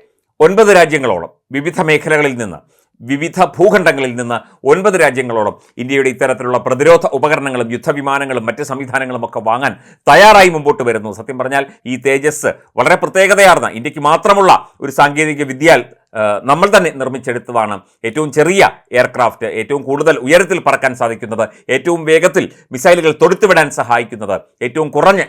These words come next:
ചെലവിൽ നിർമ്മിക്കാൻ സാധിക്കുന്നത്, ഏറ്റവും ആധുനിക സാങ്കേതിക വിദ്യ ഉൾപ്പെടുത്തിയത്, എ ഐ സാങ്കേതിക വിദ്യ കൂടി ഉൾപ്പെടുത്തിയത് തുടങ്ങി ഒരുപാട് പ്രത്യേകതകൾ തേജസ് യുദ്ധവിമാനങ്ങൾക്കുണ്ട്. അതാണ് ഇപ്പോൾ ഫിലിപ്പീൻസ് വാങ്ങാൻ ഉദ്ദേശിക്കുന്നത്, വാങ്ങാൻ തയ്യാറായി മുമ്പോട്ട് വന്നിരിക്കുന്നത്.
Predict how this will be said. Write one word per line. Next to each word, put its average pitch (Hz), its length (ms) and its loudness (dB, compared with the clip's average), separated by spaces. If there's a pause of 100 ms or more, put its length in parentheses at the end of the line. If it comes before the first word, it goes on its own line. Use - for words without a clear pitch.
(100)
ചെലവിൽ 170 300 2 (240)
നിർമ്മിക്കാൻ 131 340 -4 (100)
സാധിക്കുന്നത്, 101 480 -8 (260)
ഏറ്റവും 131 300 -2
ആധുനിക 147 280 -4 (120)
സാങ്കേതിക 151 440 -2 (120)
വിദ്യ 147 180 0 (140)
ഉൾപ്പെടുത്തിയത്, 113 580 -4 (580)
എ - 20 6 (220)
ഐ - 100 4
സാങ്കേതിക 160 500 -2
വിദ്യ 147 220 2
കൂടി 170 220 4
ഉൾപ്പെടുത്തിയത് 117 540 -4 (120)
തുടങ്ങി 131 260 -8
ഒരുപാട് 185 300 4
പ്രത്യേകതകൾ 175 480 2 (260)
തേജസ് 135 320 -2 (160)
യുദ്ധവിമാനങ്ങൾക്കുണ്ട്. 113 840 -6 (300)
അതാണ് 143 320 0
ഇപ്പോൾ 120 180 -2 (280)
ഫിലിപ്പീൻസ് 175 540 -2 (400)
വാങ്ങാൻ 120 260 0 (280)
ഉദ്ദേശിക്കുന്നത്, 135 640 -4
വാങ്ങാൻ 127 280 0
തയ്യാറായി 135 380 4
മുമ്പോട്ട് 127 300 -4
വന്നിരിക്കുന്നത്. 123 480 -2